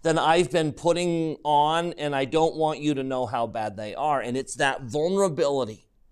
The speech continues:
that we drop with Christ. And we, we let him in.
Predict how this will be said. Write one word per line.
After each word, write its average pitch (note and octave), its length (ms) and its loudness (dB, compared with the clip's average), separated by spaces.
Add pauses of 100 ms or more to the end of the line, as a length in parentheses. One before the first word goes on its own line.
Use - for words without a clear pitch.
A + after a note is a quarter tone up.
(1200)
that C#3 180 8
we C3+ 100 8
drop A2+ 720 6
with G#2+ 220 2
Christ. - 640 -2 (1800)
And B2 160 12
we, A#2+ 140 12
we G#2 500 6
let C3+ 420 12
him D#3 160 8
in. G2+ 180 4